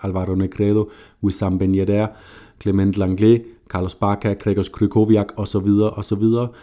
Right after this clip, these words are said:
mens han for relativt få penge spotter fremtidens stjerner og bringer nyt liv i støvlerne på fortabte fodboldsjæle, som tilfældet med spillere som Samir Nasri og især Ever Banega. Det har ikke kun medført stabilt fine præstationer i La Liga med jævnlige kvalifikationer til Champions League,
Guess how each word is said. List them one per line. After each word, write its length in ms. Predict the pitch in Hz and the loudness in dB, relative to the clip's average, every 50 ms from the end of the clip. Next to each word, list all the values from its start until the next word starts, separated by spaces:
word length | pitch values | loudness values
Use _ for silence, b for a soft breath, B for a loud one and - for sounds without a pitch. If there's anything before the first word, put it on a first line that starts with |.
| B B | B B
mens 220 | 139 143 135 - | 0 0 0 0
han 120 | - 127 117 | -2 -4 -2
for 180 | - 135 - | -2 -2 0
relativt 420 | 131 131 139 143 139 - 107 101 - - | 0 2 2 0 0 0 -2 0 2 2
få 200 | 135 107 92 - | 2 2 2 2
penge 220 | 104 98 98 110 | 0 0 0 -2
spotter 320 | - - - 101 98 104 101 - - | -4 -4 -4 -4 -2 -2 -4 -4 -4
fremtidens 500 | 104 98 113 110 - - 87 85 85 - | -2 -2 -2 -4 -6 -8 -6 -6 -6 -8
stjerner 400 | - - 113 107 113 123 127 123 | -4 -2 0 0 0 0 -4 -4
og 160 | - 110 - | -4 -6 -6
bringer 260 | - 120 113 117 117 | -2 0 2 2 4
nyt 240 | 123 131 143 139 139 | 4 4 4 2 2
liv 220 | 139 147 143 107 | 2 4 4 4
i 40 | 95 | 4
støvlerne 440 | - - 117 104 110 123 127 110 95 | 2 2 2 4 4 4 2 0 -2
på 160 | - - 95 | -6 -8 -14
fortabte 500 | - - 98 - - 110 110 - - 120 | -10 -10 -10 -4 -2 -2 -2 -2 -4 -6
fodboldsjæle, 680 | 104 - 123 123 131 110 - - - 104 101 101 104 98 | 2 4 4 4 4 2 0 0 -2 0 0 0 0 -2
som 180 | - 107 98 | -2 -4 -6
tilfældet 580 | 95 - 110 110 110 - - 98 92 92 90 87 | -4 0 0 -2 0 0 -2 -2 -2 0 -2 -2
med 80 | 90 87 | -4 -6
spillere 380 | - - 104 104 104 107 104 | -2 -2 0 2 2 0 -2
som 220 | - - 95 90 90 | -2 -4 -6 -6 -6
Samir 300 | - 95 90 92 90 87 | -6 -4 -4 -2 -2 -2
Nasri 460 | 87 82 82 - - 113 110 110 B B B B | -4 -6 -8 -2 2 2 2 2 B B B B
og 180 | B 92 90 87 | B -6 -4 -4
især 320 | 82 - - 135 117 92 - B B B - | -6 -4 0 0 0 0 -2 B B B -8
Ever 200 | - 95 90 85 | -6 -4 -4 -4
Banega. 400 | 90 87 85 87 85 85 85 80 80 _ _ _ _ _ _ _ _ _ _ b b b b b b b b b b | -4 -4 -4 -4 -6 -6 -8 -10 -12 _ _ _ _ _ _ _ _ _ _ b b b b b b b b b b
Det 80 | - 85 | -4 -2
har 60 | 85 | -2
ikke 220 | 87 90 92 92 - | 0 -2 -4 -4 0
kun 240 | - 101 101 101 | 2 2 4 4
medført 440 | 98 95 95 98 - - 104 90 - | 4 2 2 0 0 0 -2 -2 -2
stabilt 420 | - - 101 - - 135 107 90 - | -4 -8 -6 0 2 2 2 2 -2
fine 300 | - - 104 107 110 107 | -2 -2 0 0 0 0
præstationer 600 | - - 101 - - 104 - 131 131 117 107 101 | -2 -6 -8 -6 -6 -4 0 2 2 2 2 0
i 80 | 98 | 0
La 100 | 104 107 | 0 0
Liga 320 | 107 113 123 131 127 131 117 | 2 2 2 2 2 0 0
med 120 | 104 95 | 0 0
jævnlige 380 | 95 110 110 113 113 113 113 110 | 2 2 2 2 2 2 0 0
kvalifikationer 680 | - 110 101 90 - 101 107 - - 139 127 117 104 | 0 -2 -2 -2 -2 -4 -4 0 0 0 2 2 -2
til 200 | 92 - 107 - | -2 -4 -6 -4
Champions 420 | - 107 104 101 - 107 98 - - | -2 -4 -4 -4 -6 -8 -8 -4 0
League, 240 | 127 135 139 139 | 0 0 0 -2